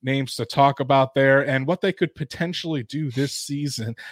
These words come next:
as the pass rushers for the Indianapolis Colts. So make sure to join us Thursday night. And until then, have a great fourth of July, everyone. Be safe.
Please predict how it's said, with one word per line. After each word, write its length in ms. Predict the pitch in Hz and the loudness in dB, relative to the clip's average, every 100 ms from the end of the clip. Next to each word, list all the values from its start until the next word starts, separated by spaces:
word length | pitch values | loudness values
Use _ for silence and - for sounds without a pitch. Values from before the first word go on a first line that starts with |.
| - | 2
as 320 | 135 135 - | 4 4 0
the 80 | 123 | -4
pass 400 | - 139 135 - | 0 2 0 -2
rushers 320 | 135 127 117 | -6 -6 -8
for 260 | - 127 | -2 0
the 140 | 123 123 | 0 -2
Indianapolis 720 | 120 120 120 117 117 117 110 | -2 -2 0 -2 -2 -4 -6
Colts. 460 | - 131 113 - - | -8 -6 -4 -4 -6
So 160 | 117 | -4
make 180 | 123 135 | -2 -2
sure 220 | - 151 | -2 -4
to 100 | 127 | -4
join 320 | 110 143 143 | -4 -2 0
us 160 | 139 - | 0 -2
Thursday 480 | - 135 135 - 135 | -2 -4 -2 -2 0
night. 320 | 143 180 220 - - - | 2 2 0 -8 -16 -4
And 160 | - 131 | 2 2
until 360 | 127 - 180 180 | 2 2 2 4
then, 280 | 180 208 - - - | 4 4 0 -12 -2
have 160 | 131 | 0
a 80 | 120 | 0
great 420 | 107 147 185 190 - | -8 -2 0 0 0
fourth 300 | 180 185 165 | 0 0 -2
of 100 | 135 | -4
July, 420 | 147 156 175 175 | 0 4 4 4
everyone. 640 | 175 175 170 175 180 185 - _ _ _ | 2 2 0 0 0 -2 -6 _ _ _
Be 220 | 170 175 | -6 -4
safe. 520 | 160 - 160 170 175 | -4 0 4 4 2